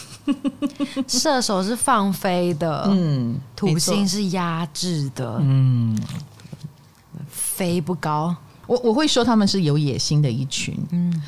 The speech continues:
Speaker 2: 啊，因为射手是一个有国际观的，然后很想要往外扩张的。
Speaker 1: 嗯。
Speaker 2: 那所以土星射手，你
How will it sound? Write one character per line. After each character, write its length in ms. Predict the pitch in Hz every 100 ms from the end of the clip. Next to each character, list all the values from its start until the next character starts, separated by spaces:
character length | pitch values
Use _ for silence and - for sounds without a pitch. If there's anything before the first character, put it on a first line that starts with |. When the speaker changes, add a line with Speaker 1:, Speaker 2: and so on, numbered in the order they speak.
| -
Speaker 2:
啊， 120 | 196
因 120 | 240
为 100 | 294
射 200 | 240 269
手 240 | - 131 110
是 260 | - 165
一 140 | 139 147
个 440 | 165 139 92 - - - -
有 100 | 160
国 200 | 151 165
际 220 | 175 202 175
观 440 | 175 151 147 143
的， 280 | 143 - - - - - 143
然 120 | 175
后 200 | 208 180
很 180 | 170 170
想 240 | 170 147
要 160 | 165 147
往 180 | 131
外 140 | 156 156
扩 240 | - 185
张 560 | 151 185 151 147 151 147
的。 200 | 139 -
Speaker 1:
嗯。 160 | 151 143 131 - - 175
Speaker 2:
那 280 | 185 175
所 200 | 170 190
以 300 | 214 180 - -
土 160 | - 156
星 320 | 214 214 214
射 180 | - 190
手， 300 | 170 123 - - - 175
你 500 | 180 170 156 156